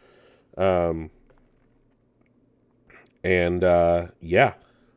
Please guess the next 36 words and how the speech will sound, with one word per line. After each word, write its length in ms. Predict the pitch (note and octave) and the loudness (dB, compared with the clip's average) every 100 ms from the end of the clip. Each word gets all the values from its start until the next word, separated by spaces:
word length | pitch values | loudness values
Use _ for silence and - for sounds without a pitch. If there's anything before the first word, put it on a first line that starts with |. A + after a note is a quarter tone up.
| _ | _
it's 160 | G2 - | -10 -6
open 340 | G2+ B2 A2 | -4 -4 -4
world 360 | F2 G#2 G2 D#2+ | -2 -2 -2 -6
as 140 | C2 | -12
well. 360 | D#2 F#2+ F#2 - | -6 -4 -4 -6
I 60 | E2 | -10
know 440 | F2 F#2 F#2+ F#2+ - | -8 -6 -6 -8 -10
none 220 | F#2+ F#2+ | -8 -8
of 100 | F2+ | -10
the 60 | |
Diablo 340 | F2 F2+ F2+ F2+ | -8 -6 -6 -8
games 280 | F2+ F2 - | -10 -12 -14
before 480 | - - G2+ F#2+ | -20 -10 -6 -4
were 160 | F2 C#2 | -6 -8
open 280 | D2+ D#2+ D#2+ | -10 -12 -12
world, 260 | D2+ D2+ | -12 -14
so 80 | - | -8
that's 220 | F2 E2+ | -8 -8
fun 200 | - D#2+ D2 | -10 -12 -12
to 60 | |
see. 300 | - D#2+ E2+ _ _ _ _ _ _ _ _ _ - | -16 -16 -16 _ _ _ _ _ _ _ _ _ -4
Uh, 160 | G#2 G2 | -2 -2
Sea 260 | - E3+ | -4 -2
of 100 | E3 | -2
Thieves 420 | - D#3+ G3 F#3+ | -4 -2 -2 -4
is 180 | C#3+ C3+ | -6 -4
getting 360 | A#2+ B2 B2+ A#2 | 0 0 0 0
a 140 | A#2 | -2
new 260 | A2+ A#2+ B2 | 0 2 2
update 420 | A#2+ - B2+ - | 0 -2 -2 -2
with 160 | G2 - | -6 -8
Season 400 | - C#3+ B2 G#2+ | -12 -8 -8 -8
seven. 460 | - C#3 C3+ F#2+ | -2 0 0 0
Yes, 220 | F#2+ G2 | -4 -6
Season 680 | - - G3 A3+ G3+ D3+ C3 | -6 -8 -6 -6 -6 -8 -8
seven. 580 | - - D3 B2+ D#2+ | -12 -4 -2 -2 -6